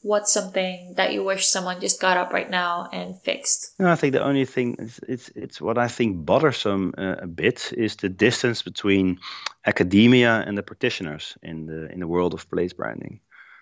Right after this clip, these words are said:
Speaker 2: And there's actually quite a gap between that. And if you look at more, like, consumer marketing, uh, or fast food, uh, sorry, sorry, fast, um, uh, move, fast moving consumer goods,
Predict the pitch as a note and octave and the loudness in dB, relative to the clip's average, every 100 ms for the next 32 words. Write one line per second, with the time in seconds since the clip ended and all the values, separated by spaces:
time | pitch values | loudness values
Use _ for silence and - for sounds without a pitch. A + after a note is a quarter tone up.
0 | _ - - - G#2+ C3 - A#2+ A#2 A#2 | _ -6 -2 0 2 0 4 2 4 4
1 | A2+ G#2 G2 G2+ - - E2 - D#2 D#2+ | 4 4 2 2 0 -10 -10 -8 -8 -8
2 | - - - - - F#2 F2+ F2 E2+ - | -12 -14 -20 -18 -10 -6 -4 -2 -4 -8
3 | - - - - - G#2+ A2 - F#2+ F#2 | -20 -20 -16 -10 0 6 6 6 2 4
4 | F#2 F2+ F#2+ F#2 F#2 G#2 F#2 A2 A2+ G#2 | 4 6 6 6 4 2 6 6 6 6
5 | G2+ G#2 G2+ F#2+ G2 F#2+ F2 G2+ D#2 D#2 | 4 2 0 0 0 -4 -6 -6 -8 -8
6 | E2+ E2 - - G#2 G2+ G2 - F#2+ F#2+ | -6 -6 -8 -4 -2 -2 -4 -4 0 0
7 | F#2 F#2 F2+ F#2 F#2+ - F#2+ - F2 - | 0 0 0 -2 -4 -4 -4 -4 -6 -4
8 | F#2 F2 - F#2 F2+ F2 G2+ F2+ F#2+ F#2 | -4 -4 -4 -2 -2 -2 -4 -6 -4 -6
9 | - E2+ - F2+ F2 F2+ F2+ A2 G2 G2+ | -4 -8 -4 -4 -4 -2 2 4 6 6
10 | G2+ - | 4 0